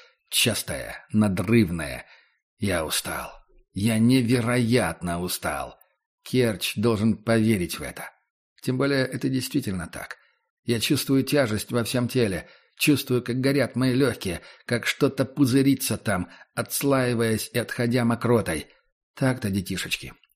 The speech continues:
алкоголь и наш бесшабашный образ жизни здоровью совсем не способствует. Керч должен поверить. И он верит. Он чемпион.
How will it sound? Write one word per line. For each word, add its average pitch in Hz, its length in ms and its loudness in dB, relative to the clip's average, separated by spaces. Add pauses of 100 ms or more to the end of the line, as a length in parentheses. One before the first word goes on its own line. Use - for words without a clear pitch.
(120)
алкоголь 135 500 0
и 127 40 0
наш 135 260 -2
бесшабашный 123 680 -2
образ 117 280 2
жизни 110 480 2 (280)
здоровью 123 560 2
совсем 120 380 0
не 110 60 4
способствует. 92 680 -6 (400)
Керч 117 460 2
должен 104 540 0
поверить. 90 580 -4 (460)
И 113 200 6
он 98 400 0 (440)
верит. 98 420 0 (680)
Он 131 160 0
чемпион. 127 600 0